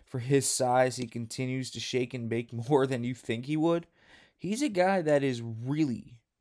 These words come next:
really, really underrated and is coming to his own. And I think that's something that, that is easy to overlook, but the guy's played at a really high level. Now,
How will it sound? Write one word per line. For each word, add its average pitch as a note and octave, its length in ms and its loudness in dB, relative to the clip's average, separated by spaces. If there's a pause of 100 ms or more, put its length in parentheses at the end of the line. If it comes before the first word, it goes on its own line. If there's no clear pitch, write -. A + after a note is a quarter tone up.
(120)
really, C#3+ 500 2
really B2 380 -2
underrated G#2+ 580 -4
and A2 120 -6
is G#2+ 100 -8
coming A#2+ 300 -4
to A2+ 220 -6
his G#2+ 180 -6
own. E2 240 -8 (540)
And B2 260 -4
I A#2+ 80 -2
think A#2+ 220 -8
that's B2 240 2
something A#2 340 -6
that, A#2 240 -4 (140)
that A#2 140 0
is G2+ 220 -8
easy C#3 300 -4
to A#2+ 60 0
overlook, A2+ 600 0
but - 120 -10 (180)
the - 140 -10
guy's B2 200 2
played A#2+ 280 -2
at G2+ 80 -6
a G2 40 -8
really A2+ 280 -4
high G#2+ 160 -6
level. G#2 440 -8 (640)
Now, B2 440 0